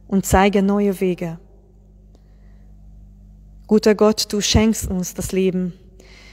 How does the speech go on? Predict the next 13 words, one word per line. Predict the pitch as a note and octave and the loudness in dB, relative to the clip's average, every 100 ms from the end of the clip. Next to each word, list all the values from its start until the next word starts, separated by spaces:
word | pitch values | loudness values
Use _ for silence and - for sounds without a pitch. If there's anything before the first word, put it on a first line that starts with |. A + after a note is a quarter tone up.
| - - - | -20 -8 2
Lässt | A#3 - | 2 4
uns | C4 B3 - | 2 2 -2
Erfahrungen | A#3+ - A3 A3+ C4 B3 A#3 | -4 0 2 4 4 2 0
sammeln, | G#3+ A3 G#3+ G#3 G#3+ G#3 - - - _ _ _ | 2 0 2 0 -4 -6 -14 -20 -20 _ _ _
Beziehungen | - F#3 - A3+ A#3+ A#3 G#3+ G3+ | -4 -4 -2 2 2 4 0 0
knüpfen, | G#3+ G#3 - - F#3+ G3 - - - | -4 -6 -8 -8 -8 -8 -12 -14 -6
reifen | F#3 F3+ G3 - G3 | -4 -2 -4 -6 -6
und | F#3 F3+ | -4 -4
wachsen, | F#3 - - - F#3 F3+ - - - - - | -6 -6 -10 -6 -6 -6 -16 -20 -20 -20 -2
alleine | G#3 G3+ G#3 A3+ A3+ | 4 6 6 4 2
und | A3 G#3+ - | 0 -4 -4
mit | G3+ | -6
anderen. | F#3 F#3 F3 F3 F3 | -4 -4 -6 -6 -10